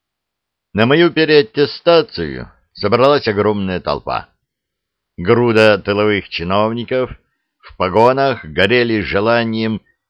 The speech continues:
полюбоваться клоуном, который не только вернулся живым из мясорубки на архипелаге, но и вновь просился обратно. При этом не смог сдать ни один из нормативных тестов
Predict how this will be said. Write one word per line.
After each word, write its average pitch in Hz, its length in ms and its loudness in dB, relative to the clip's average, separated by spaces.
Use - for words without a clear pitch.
полюбоваться 101 800 0
клоуном, 69 840 -6
который 147 440 2
не 147 140 -4
только 175 380 0
вернулся 104 640 0
живым 95 400 -2
из 87 320 -8
мясорубки 98 680 -2
на 90 200 -2
архипелаге, 92 880 -4
но 98 180 -2
и 95 120 0
вновь 156 580 -2
просился 104 680 -4
обратно. 87 800 -2
При 110 160 2
этом 139 300 0
не 135 120 0
смог 123 360 -4
сдать 95 560 -2
ни 131 140 -2
один 147 420 0
из 110 240 -6
нормативных 98 760 -2
тестов 139 680 0